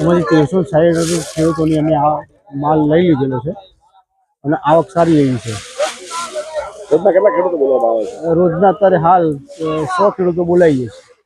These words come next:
Speaker 1: નેવું, સો, નેવું, સો
Speaker 2: કેટલા ખેડૂતોની આવક છે? શું ભાવ હતો?
Speaker 1: અત્યારે લગભગ સવા સો, એક લાખ પચીસ હજાર ખે-, અ, બોરીની આવક થયેલી છે.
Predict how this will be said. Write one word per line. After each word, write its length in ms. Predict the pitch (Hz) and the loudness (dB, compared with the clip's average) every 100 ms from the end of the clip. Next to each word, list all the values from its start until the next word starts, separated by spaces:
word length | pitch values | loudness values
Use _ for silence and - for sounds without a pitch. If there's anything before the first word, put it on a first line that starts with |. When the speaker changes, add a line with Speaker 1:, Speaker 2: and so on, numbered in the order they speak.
| _ 160 | _ 0
Speaker 1:
નેવું, 300 | 180 190 185 | 2 2 2
સો, 240 | 175 180 | 2 2
નેવું, 300 | 170 175 156 | 4 2 2
સો 160 | 170 165 | 2 4
Speaker 2:
કેટલા 0 | |
ખેડૂતોની 320 | 160 151 147 | 4 2 2
આવક 120 | 147 - | 2 0
છે? 60 | 120 - - 123 - | -6 -6 -8 -10 -10
શું 180 | - 135 | -8 0
ભાવ 200 | 127 123 | 2 2
હતો? 160 | 170 | 0
Speaker 1:
અત્યારે 280 | 208 196 202 190 190 185 185 175 170 | 0 2 4 4 4 4 2 0 -2
લગભગ 420 | 180 180 165 175 160 | -4 -8 -2 -2 0
સવા 200 | 185 208 | 2 2
સો, 360 | 196 208 202 175 _ _ _ - | 2 0 0 -2 _ _ _ -6
એક 140 | 196 208 | -2 0
લાખ 120 | 214 | 2
પચીસ 260 | 185 214 196 | 0 -2 -4
હજાર 280 | 185 185 175 - - - - _ - | 2 4 4 0 -14 -20 -20 _ -6
ખે-, 240 | 175 185 175 | -2 0 2
અ, 300 | 160 156 151 | 2 2 0
બોરીની 440 | 170 185 185 175 | -2 0 0 2
આવક 220 | 151 160 185 | 2 0 -2
થયેલી 260 | 165 143 113 | -2 -2 -4
છે. 280 | 117 101 | -10 -20